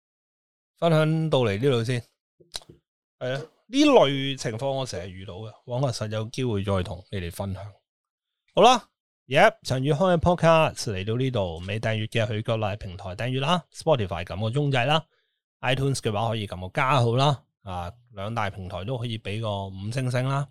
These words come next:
可以再去 Patreon 啦。如果你認同我嘅價值觀啊，你覺得我做嘅嘢、諗嘅嘢係你啱你口味，你覺得社會上面應該呢啲人要有多啲資源做呢啲嘢嘅話呢，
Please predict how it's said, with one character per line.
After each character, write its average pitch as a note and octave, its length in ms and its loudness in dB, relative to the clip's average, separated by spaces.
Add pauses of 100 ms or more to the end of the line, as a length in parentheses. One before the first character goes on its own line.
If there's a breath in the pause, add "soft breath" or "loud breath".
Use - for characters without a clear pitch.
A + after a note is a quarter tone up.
(880 loud breath)
可 G#3 100 8
以 G3 60 8
再 F#3 100 6
去 D#3+ 200 8
Patreon G#2+ 380 2
啦。 D#3 280 0
如 F#2 140 -14
果 A2+ 80 -10
你 C3 80 -6
認 G#2+ 400 -6
同 F2+ 180 -12
我 F#2 180 -6
嘅 G#2 80 -6
價 G2+ 220 0
值 G2+ 80 -6
觀 B2 260 -2
啊， F#2+ 320 -2
你 F#2+ 120 -10
覺 G#2 120 -6
得 G#2 140 -4
我 G2+ 160 -6
做 - 200 -8
嘅 G2 240 -6
嘢、 G2 40 -4
諗 F#2 220 -6
嘅 G#2+ 220 -2
嘢 F#2+ 80 -2
係 G2 80 -8
你 F#2+ 80 -8
啱 B2+ 280 -4
你 A2 80 -2
口 G#2+ 160 -6
味， A#2 220 -2
你 G2+ 80 -6
覺 A#2 80 -6
得 C3+ 100 -2
社 G#2 220 -4
會 B2 120 0
上 A#2 160 -4
面 G2 120 -8
應 B2+ 120 -6
該 C3 100 -4
呢 D3+ 360 -2
啲 D3 140 0
人 F#2+ 140 -8
要 A2+ 120 -4
有 C3 60 -2
多 D#3+ 200 2
啲 D#3+ 100 -2
資 D3+ 180 2
源 F#2+ 200 -4
做 A#2+ 240 -2
呢 D3 60 -2
啲 D#3 280 0
嘢 C3+ 80 -2
嘅 C#3 60 2
話 C3+ 140 6
呢， G#3+ 80 8